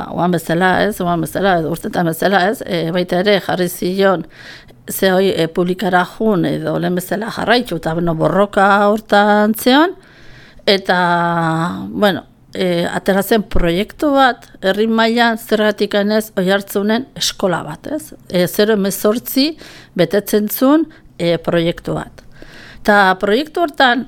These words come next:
e, lan asko egin zen hasieran, asko, bilera asko, elkartu ginean, eta bai publikokoak, ikastolakoak,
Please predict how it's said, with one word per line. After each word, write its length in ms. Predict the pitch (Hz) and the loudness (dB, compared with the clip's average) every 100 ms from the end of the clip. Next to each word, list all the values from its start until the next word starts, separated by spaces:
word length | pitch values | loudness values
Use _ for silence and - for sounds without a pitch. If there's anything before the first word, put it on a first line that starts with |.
| - | -8
e, 680 | 196 175 170 165 160 151 160 - | -4 -2 0 0 -2 -4 -6 -12
lan 320 | - 190 214 190 | -2 2 2 0
asko 380 | 156 - 202 202 | -4 -4 0 2
egin 160 | 180 | 0
zen 180 | - 165 | -2 -2
hasieran, 640 | 156 - 220 196 175 127 | 0 0 2 2 0 -4
asko, 400 | - 175 - 180 180 | -2 -4 -2 -2 -2
bilera 360 | 175 160 - 202 | -2 -4 -2 0
asko, 340 | 220 - 196 190 190 | 0 -2 -2 0 0
elkartu 460 | 196 185 208 - - | -4 -6 -12 -10 -8
ginean, 540 | 175 185 240 220 214 - - - - - - - | -4 0 2 2 -2 -8 -20 -20 -20 -20 -8 0
eta 1160 | 208 190 196 185 180 180 180 180 170 165 180 | 2 2 2 4 4 2 2 2 0 -2 -6
bai 680 | - 180 175 165 165 - - | -8 -2 0 2 0 -4 -10
publikokoak, 960 | 180 185 160 156 175 156 196 196 190 180 | -4 -2 -2 -2 -6 -2 2 2 0 -4
ikastolakoak, 1200 | 160 165 - 160 160 - 196 196 190 196 214 | -8 -8 -8 -8 -8 -2 2 2 2 -2 -4